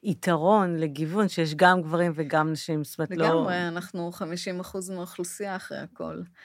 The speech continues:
Speaker 1: לא, אני יודעת גם ש-,
Speaker 2: ואני
Speaker 1: שלא, גם גברים צריך, אה, באות-,
Speaker 2: נכון,
Speaker 1: באותו מקום.
Speaker 2: נכון, נכון, נכון. זה נכון, אבל, אה, גם המקצועות הכירורגיים, ובאמת, עם הרבה קשיים שאני נתקלתי במהלך הדרך,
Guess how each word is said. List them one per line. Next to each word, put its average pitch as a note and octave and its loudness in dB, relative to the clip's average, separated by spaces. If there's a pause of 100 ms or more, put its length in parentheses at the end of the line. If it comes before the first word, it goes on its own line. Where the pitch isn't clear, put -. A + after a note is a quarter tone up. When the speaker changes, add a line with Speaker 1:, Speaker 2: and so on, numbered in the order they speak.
(180)
Speaker 1:
לא, F#3+ 0
אני F3+ 2
יודעת E3 2
גם F#3+ 2
ש-, F3 0
Speaker 2:
ואני - 2
Speaker 1:
שלא, F3 2 (220)
גם G3+ 6
גברים G3+ 4
צריך, E3 2
אה, C#3+ -2 (120)
באות-, D3+ -8 (540)
Speaker 2:
נכון, A#3 2
Speaker 1:
באותו E3+ 0
מקום. D#3+ -2
Speaker 2:
נכון, F3 4
נכון, G3 -8 (580)
נכון. G#3 -12 (1160)
זה F3 -8
נכון, C4 -4
אבל, F3 2
אה, F3+ 4
גם G3+ 6
המקצועות A#3 2
הכירורגיים, G#3 -2
ובאמת, F#3 0
עם F#3+ -6
הרבה G3 0
קשיים C#4+ 0
שאני F3+ -4
נתקלתי F#3+ -4
במהלך F3 -6
הדרך, A#3+ -4